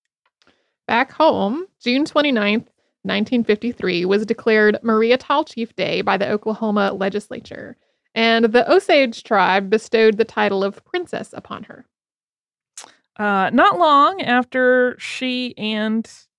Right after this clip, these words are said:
Speaker 2: Balanchine had broken up, Tall Chief married Elmurza Naturbov, who was a pilot, uh, but that union did not last, and they were actually divorced, uh, two years later in nineteen fifty-four.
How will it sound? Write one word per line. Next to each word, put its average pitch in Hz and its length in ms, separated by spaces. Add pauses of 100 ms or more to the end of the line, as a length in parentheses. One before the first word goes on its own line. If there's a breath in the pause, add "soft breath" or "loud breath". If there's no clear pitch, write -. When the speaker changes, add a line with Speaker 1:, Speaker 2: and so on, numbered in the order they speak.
(180)
Speaker 2:
Balanchine 214 480
had 185 140
broken 175 320
up, 170 140
Tall 240 200
Chief 262 260
married 202 460 (400 soft breath)
Elmurza 240 720
Naturbov, 196 920
who 233 120
was 196 140
a 185 60
pilot, - 880
uh, 180 240
but 226 140
that 311 180
union 294 280
did 254 140
not 226 200
last, 170 520
and 196 120
they 208 80
were 208 100
actually 190 260
divorced, 180 520 (420 soft breath)
uh, 180 180
two - 120
years 214 160
later 185 220
in 175 60
nineteen 170 260
fifty-four. 160 960